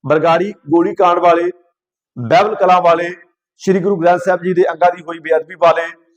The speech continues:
ਡੇਰਾ ਸੱਚਾ ਸੌਦਾ ਦੇ ਸਾਧ ਨੂੰ ਜਿਹੜਾ ਮਾਫੀਨਾਮਾ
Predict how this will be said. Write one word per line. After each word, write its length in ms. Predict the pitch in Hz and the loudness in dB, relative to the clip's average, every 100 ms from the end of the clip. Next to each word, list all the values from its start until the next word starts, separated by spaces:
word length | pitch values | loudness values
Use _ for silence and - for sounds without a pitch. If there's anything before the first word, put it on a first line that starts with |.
| _ - | _ -2
ਡੇਰਾ 260 | 156 190 | 2 2
ਸੱਚਾ 340 | 202 185 190 185 | 2 -2 -2 -2
ਸੌਦਾ 340 | 180 165 180 | 0 0 0
ਦੇ 120 | 180 | -2
ਸਾਧ 260 | 185 180 185 | -2 0 0
ਨੂੰ 160 | 190 175 | -2 -4
ਜਿਹੜਾ 200 | 180 165 | 0 0
ਮਾਫੀਨਾਮਾ 560 | 139 - 196 190 165 | 0 -2 -2 -2 0